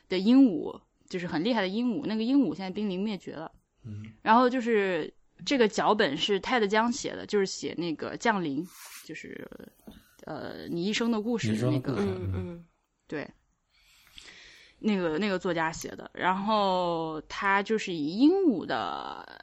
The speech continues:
Speaker 1: 角度出发来写了这个故事，就是用鹦鹉第一人称来说的。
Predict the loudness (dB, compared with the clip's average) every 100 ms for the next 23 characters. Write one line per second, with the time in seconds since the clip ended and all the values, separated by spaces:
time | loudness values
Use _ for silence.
0 | -20 -20 -20 _ -6 -4 -2 -2 -2 -4
1 | -4 0 2 2 0 -6 -8 -8 -6 -6
2 | -6 -10 -10 -10 -10 -10 -10 -8 -4 0
3 | 2 2 0 -2 0 0 0 -4 -4 -4
4 | -8 -8